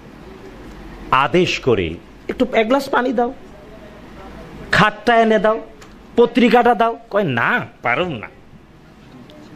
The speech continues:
মুখের উপর উত্তর দেয়, আছে না নাই? আপ-, মা বাবা যা বলে, তার কি বলে? বিপরীত বলে, বলে না, বলে না? শুধু তাই না, পটপট করে মা বাবাকে শাসন করে,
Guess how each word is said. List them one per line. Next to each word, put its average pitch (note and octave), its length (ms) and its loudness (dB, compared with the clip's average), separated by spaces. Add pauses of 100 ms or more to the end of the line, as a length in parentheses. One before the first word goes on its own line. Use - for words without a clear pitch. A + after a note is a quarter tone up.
(140)
মুখের G3+ 420 4
উপর A#3 320 6
উত্তর F3+ 420 2
দেয়, G2+ 300 2 (300)
আছে C#3+ 220 2
না D3 100 4
নাই? G2 260 0 (2000)
আপ-, C#3+ 340 -2
মা D#3 260 2
বাবা G3 240 2
যা A#3 220 2
বলে, C4 360 2 (100)
তার F#3+ 220 4
কি G#3+ 180 -6
বলে? C#3+ 260 2 (800)
বিপরীত D#3 440 4 (100)
বলে, - 200 -14 (100)
বলে E3+ 220 6
না, G#3 80 4
বলে F#3 220 4
না? A#2 140 0 (840)
শুধু D3 220 2
তাই E3+ 200 2
না, E3 120 0
পটপট A3+ 600 0
করে C#4 260 4
মা A#3+ 220 2
বাবাকে C4 320 2
শাসন C4+ 500 0
করে, B2+ 240 -10